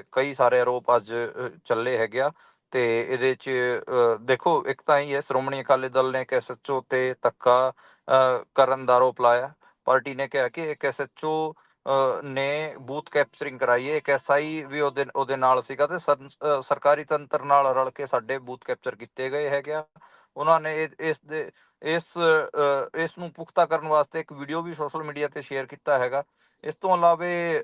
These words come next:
ਅ, ਅ, ਬੀਜੇਪੀ ਦੇ ਕਾਊਂਟਰ ਕੋਲ ਇੱਕ ਸੰਦਿਗਧ ਕਾਰ ਦੀ ਫੋਟੋ ਵੀ ਜਾਰੀ ਹੋਈ, ਉਹਦੇ 'ਚ ਪੁਲਿਸ ਨੇ ਉੱਥੋਂ ਹਟਾ ਦਿੱਤਾ। ਭਾ-, ਭਾਜਪਾ ਆਗੂ ਫਤਿਹ ਸਿੰਘ ਬਾਜਵਾ ਨੇ ਸੋਸ਼ਲ ਮੀਡੀਆ ਤੇ ਪੋਸਟ, ਅ, ਲਾ ਕੇ ਕਿਹਾ ਕਿ ਜਿਹੜੇ ਤਸਕਰ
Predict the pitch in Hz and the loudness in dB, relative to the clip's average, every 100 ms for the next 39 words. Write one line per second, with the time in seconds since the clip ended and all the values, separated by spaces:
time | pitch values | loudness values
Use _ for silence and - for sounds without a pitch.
0 | - 143 135 120 _ _ _ - 135 131 | 0 0 0 -4 _ _ _ 0 2 4
1 | 131 123 123 147 151 170 180 180 175 170 | 2 -2 -6 -8 -4 -4 -4 -6 -6 -4
2 | 160 160 156 160 170 170 - 165 165 151 | -2 2 2 2 -2 -4 0 0 0 -2
3 | - 170 170 156 131 117 139 139 135 147 | -2 -4 -4 -8 -10 0 4 4 2 -8
4 | 147 139 127 - - 131 147 139 156 143 | -8 -8 -10 -8 -4 -2 -2 -2 0 2
5 | 139 151 151 135 135 _ _ - 127 135 | 2 2 -6 -8 -12 _ _ -10 -6 -6
6 | 143 - 147 - - - 131 135 135 127 | -6 -8 -8 -8 -14 -12 -6 -4 -4 -6
7 | - - 127 - 143 - 117 117 - 143 | -12 -14 -8 -2 0 2 2 0 2 2
8 | 151 _ _ - 127 - _ 147 127 107 | 2 _ _ 2 2 2 _ 0 0 2
9 | 139 135 127 147 151 147 151 139 139 131 | 4 4 -2 -8 -6 -2 -2 -4 -2 -2
10 | 127 135 131 139 131 143 139 135 131 127 | 0 -4 -4 -8 -10 -10 -6 -6 -6 -6
11 | 135 - - - 135 131 104 127 123 135 | -8 -8 -16 -4 -2 -2 0 0 -2 -6
12 | 131 135 - 156 127 135 131 139 - - | -6 -6 -4 -8 -6 -6 -6 -8 -6 -2
13 | 147 | -2